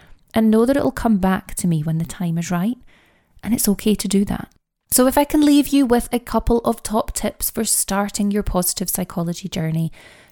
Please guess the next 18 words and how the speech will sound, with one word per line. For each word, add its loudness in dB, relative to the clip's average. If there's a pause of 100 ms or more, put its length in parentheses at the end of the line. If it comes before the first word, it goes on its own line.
to -2 (100)
feeling -4
more 0
enriched, -4 (300)
to -20
feeling -2
more -2
joy, 0
more -2
happiness, -6 (460)
it -2
starts -2
with -6
you, -2 (760)
getting 0
to -2
know 2
you. -2